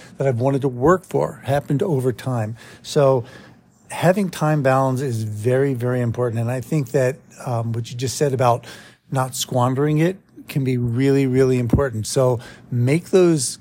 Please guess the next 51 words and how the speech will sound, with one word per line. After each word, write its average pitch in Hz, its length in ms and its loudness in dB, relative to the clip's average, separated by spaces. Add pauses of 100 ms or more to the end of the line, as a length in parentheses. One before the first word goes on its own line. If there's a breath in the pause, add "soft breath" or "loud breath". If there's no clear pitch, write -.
goals 131 640 2
something 151 720 0
that 147 100 -2
you 139 260 -2
can 127 240 -6
do. 120 160 2
Make 110 260 -4
short-term 160 640 -4
goals, 123 380 -4 (300 loud breath)
make 139 240 -2
weekly 143 440 -2
goals, - 500 -4
make 135 200 -4
monthly 160 360 2
goals, 113 400 0
make 147 220 -4
the 220 100 -2
year 247 240 0
goal 139 240 4
that 151 80 0
you 139 180 -2
want, 117 280 -4 (300 loud breath)
but 135 180 -4 (280 loud breath)
have 208 400 -6
things 160 380 -2
that 131 120 0
are 117 140 -4 (140)
absolutely, 156 540 -6 (140)
you 160 120 -2
can 117 180 -6
check 175 260 -2
them 147 160 0
off. 135 320 2
You 131 60 -8
can 135 160 -4
even 147 200 0
use 131 160 -2
the 110 100 -2
habit 135 260 0
tracker. 143 360 2
You 131 220 -4
know, 110 60 -2
we're 104 100 -6
gonna 110 120 -4
talk 123 220 0
about 131 220 -2
that 131 160 0
some - 140 -6
more 143 160 0
later, 131 260 0
but 117 240 -4